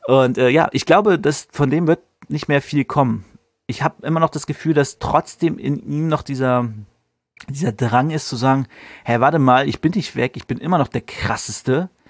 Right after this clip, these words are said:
Und er sich da halt selbst belügt und dann doch wiederkommt und irgendwie einen disst und irgendwie Scheiße labert.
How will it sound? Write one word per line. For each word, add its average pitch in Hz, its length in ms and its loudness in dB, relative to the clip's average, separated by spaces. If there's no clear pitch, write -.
Und 127 280 0
er 123 160 0
sich 123 140 -8
da 127 140 2
halt 123 220 0
selbst - 320 2
belügt 117 580 -6
und 120 240 -2
dann 117 240 2
doch 127 300 2
wiederkommt 110 580 0
und 107 160 -2
irgendwie 110 260 0
einen 104 140 -2
disst - 360 -4
und 107 280 -2
irgendwie 107 280 -4
Scheiße 104 360 -6
labert. 107 400 -4